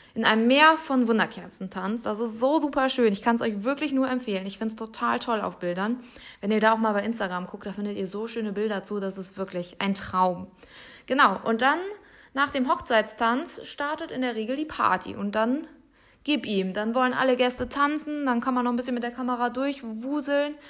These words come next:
Dann ist aber auch in der Regel irgendwann gut. Dann fotografiert man irgendwann nur noch das Gleiche und die Leute wollen auch irgendwann mal einfach nur feiern.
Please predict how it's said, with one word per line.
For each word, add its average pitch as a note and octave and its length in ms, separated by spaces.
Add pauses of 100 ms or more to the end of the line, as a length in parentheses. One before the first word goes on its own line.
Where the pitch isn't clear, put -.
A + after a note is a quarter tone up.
(340)
Dann G#3 120
ist G#3+ 140
aber G#3 160
auch G3 100
in G3 80
der F#3+ 140
Regel F#3+ 200
irgendwann F3+ 380
gut. D4 300
Dann G3 240
fotografiert G#3 560
man F#3 80
irgendwann G3+ 260
nur G3+ 100
noch G3 120
das F#3+ 160
Gleiche G#3 260
und G#3+ 80
die G#3 60
Leute G3+ 300
wollen G3 180
auch G3 80
irgendwann G3 320
mal F#3 100
einfach - 260
nur F#3+ 140
feiern. E3 560